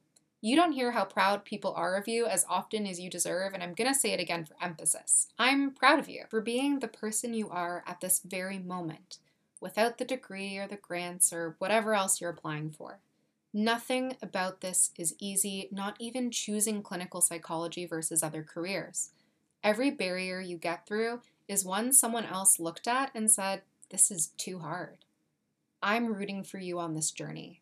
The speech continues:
because psychology needs new voices like yours. I hope you find the best possible program fit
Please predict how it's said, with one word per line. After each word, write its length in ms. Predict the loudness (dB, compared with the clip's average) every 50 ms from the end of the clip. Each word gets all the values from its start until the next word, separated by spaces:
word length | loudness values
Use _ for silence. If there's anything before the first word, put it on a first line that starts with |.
| _ -8
because 320 | -8 -8 -4 2 4 6
psychology 720 | 6 4 2 -2 -6 -4 -4 -4 -4 -4 -2 -2 -2 -2
needs 560 | -2 -2 -4 -4 -6 -6 -6 -4 -2 -2 -2
new 180 | -2 -4 -8 -6
voices 460 | -6 -6 -4 -4 -4 2 4 4 4
like 220 | 4 0 -6 -6 -6
yours. 500 | -4 -4 -4 -6 -4 0 0 0 0 -2 _ _ _ _ _ _ _ _ _ _ _ -6
I 80 | -6 -4
hope 280 | -2 -4 -4 -2 -2
you 80 | -6 -6
find 480 | -4 -4 -4 -2 -2 -2 -4 -4 -8 -10 _ -14
the 100 | -14 -14 _ -4
best 460 | -2 -2 2 2 0 0 0 -6 _
possible 540 | -12 -8 -6 -2 0 0 0 0 -4 -6 -6
program 500 | -6 -6 -6 -6 -4 -6 -8 -10 -10 -10
fit 400 | -8 -6 -6 -6 -6 -8 -10